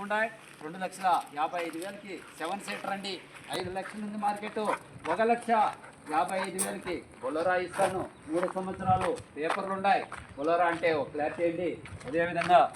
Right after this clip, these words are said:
Swift Dzire చెప్పా, Swift Dzire రెండు లక్షల ముప్పై ఐదు వేలకే ఈ వెహికల్ అండి. రెండు లక్షల ముప్పై ఐదు వేలకి ఎల్లో బోర్డు, లైఫ్ ట్యాక్స్ ఏపీకి. మరి ఎవరన్నా కానీ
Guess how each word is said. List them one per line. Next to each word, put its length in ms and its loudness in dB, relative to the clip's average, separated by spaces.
Swift 340 -6
Dzire 360 -2
చెప్పా, 300 2
Swift 200 -10
Dzire 320 6
రెండు 200 2
లక్షల 320 4
ముప్పై 280 2
ఐదు 180 -4
వేలకే 340 4
ఈ 20 8
వెహికల్ 340 8
అండి. 180 4
రెండు 240 6
లక్షల 220 2
ముప్పై 240 0
ఐదు 140 -2
వేలకి 300 6
ఎల్లో 160 6
బోర్డు, 320 6
లైఫ్ 240 12
ట్యాక్స్ 320 10
ఏపీకి. 380 2
మరి 180 0
ఎవరన్నా 400 6
కానీ 200 6